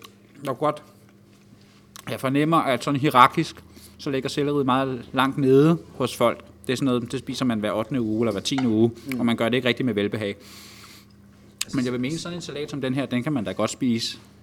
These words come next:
Speaker 1: en gang om ugen.
Speaker 2: Ja, og så tror jeg, at selleriet har en tendens til at ligge i de der, hvad hedder det, kasser, man har i bunden af sit køleskab,
Speaker 1: Ja, ligger
Speaker 2: og blive helt
Speaker 1: mere
Speaker 2: blød, inden man, øh, kommer i gang med at spise den. Men jeg synes, det er en god, øhm, en god ret at anbefale, fordi at jeg, jeg har også selv, øhm, nogle gange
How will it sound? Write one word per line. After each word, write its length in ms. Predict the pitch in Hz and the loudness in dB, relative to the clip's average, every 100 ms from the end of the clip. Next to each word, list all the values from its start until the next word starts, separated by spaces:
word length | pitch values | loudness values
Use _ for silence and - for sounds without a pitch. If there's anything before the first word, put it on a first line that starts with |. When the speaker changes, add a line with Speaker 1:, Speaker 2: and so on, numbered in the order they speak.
| - - - | -20 -20 -8
Speaker 1:
en 120 | 131 131 | -4 -2
gang 140 | 101 | -4
om 80 | 98 | -6
ugen. 160 | 92 - - - - - - - - - - - - 104 | -8 -10 -20 -20 -20 -20 -20 -20 -14 -14 -14 -20 -16 -8
Speaker 2:
Ja, 140 | 107 113 | 2 2
og 80 | 110 | 2
så 80 | |
tror 80 | 110 | 2
jeg, 60 | 123 | 2
at 60 | |
selleriet 380 | 113 135 127 107 | 4 0 2 2
har 80 | 113 | 0
en 60 | 110 | -2
tendens 320 | 120 117 - | 0 -2 0
til 80 | 113 | 0
at 80 | |
ligge 260 | 104 123 120 - | 2 0 0 -8
i 60 | |
de 140 | 113 110 | -4 -2
der, 240 | 107 95 90 - - - | 0 0 -4 -12 -20 -12
hvad 100 | 107 | -4
hedder 160 | 110 101 | 0 0
det, 120 | 92 | 0
kasser, 300 | 113 117 123 | 0 0 2
man 160 | 98 98 | -2 0
har 140 | 107 | -2
i 20 | |
bunden 260 | 101 113 104 | 0 0 0
af 60 | 95 | -4
sit 140 | 98 | -6
køleskab, 580 | 117 113 - 107 87 - - - - - | -4 -4 -2 -2 -2 -8 -20 -20 -20 -18
Speaker 1:
Ja, 60 | 117 | -14
ligger 120 | 135 | -6
Speaker 2:
og 80 | 127 | 0
blive 140 | 117 117 | 4 6
helt 120 | 131 | 6
Speaker 1:
mere 60 | |
Speaker 2:
blød, 240 | 113 143 131 | 6 6 8
inden 160 | 127 | 8
man, 200 | 131 110 | 6 6
øh, 100 | 110 | 4
kommer 200 | 101 107 | 2 0
i 40 | 104 | 2
gang 120 | 113 | 4
med 60 | 104 | 2
at 60 | |
spise 260 | - 123 - | 2 0 4
den. 80 | 117 | 4
Men 80 | |
jeg 80 | 110 | 4
synes, 100 | 104 | 4
det 100 | 147 | 4
er 40 | 139 | 6
en 120 | 123 | 6
god, 320 | 165 156 135 | 6 8 8
øhm, 300 | 113 104 101 - - - - - - - | 8 4 0 -8 -20 -20 -20 -20 -20 -4
en 80 | 135 | 2
god 200 | 143 156 | 4 8
ret 140 | 135 131 | 8 8
at 60 | |
anbefale, 420 | 135 156 147 123 | 6 4 6 6
fordi 220 | 113 123 117 | 4 4 4
at 60 | |
jeg, 100 | 117 - - - - | 2 -4 -10 -20 -8
jeg 120 | 127 120 | -4 2
har 100 | 123 | 2
også 140 | 127 | 4
selv, 220 | 147 135 | 4 6
øhm, 140 | 107 101 | 6 4
nogle 120 | 101 110 131 | 0 0 4
gange 60 | 127 | 6